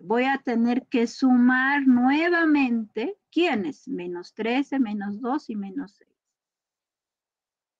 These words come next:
Pero como observo, todos tienen signo negativo, entonces lo que voy a hacer es sumar y como es, todos tienen signo negativo, adelante voy a poner su signo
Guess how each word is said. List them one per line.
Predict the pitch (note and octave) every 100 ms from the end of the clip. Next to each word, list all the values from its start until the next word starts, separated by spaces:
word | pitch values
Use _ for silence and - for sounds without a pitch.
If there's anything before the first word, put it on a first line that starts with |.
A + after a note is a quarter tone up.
| _ -
Pero | C#4+ C#4 D4
como | D4 D4+
observo, | D4+ - G#4 G4 E4+ F4 A4 - -
todos | F4+ C#4 C4+ -
tienen | D4 C#4 C#4
signo | C4+ D4+ C#4 C#4
negativo, | C#4+ C#4+ D4 - F#4+ D4
entonces | C4+ C4+ C4+ C4
lo | B3
que | C4
voy | C#4
a | C#4
hacer | C4+ C#4
es | C4+ C4+
sumar | - D4 D#4+ G4+ A#4+
y | - A#3+
como | - B3 C4
es, | C4+ - _ _ -
todos | E4+ D#4 C#4
tienen | - D4 D4
signo | C#4+ D#4 D4
negativo, | D4 C#4+ D4 F#4+ D4+
adelante | A#3 A#3+ B3+ C4 B3
voy | B3
a |
poner | B3+ A#3+ A#3 B3
su | - G#3
signo | G3+ B3 A#3+ B3+ F4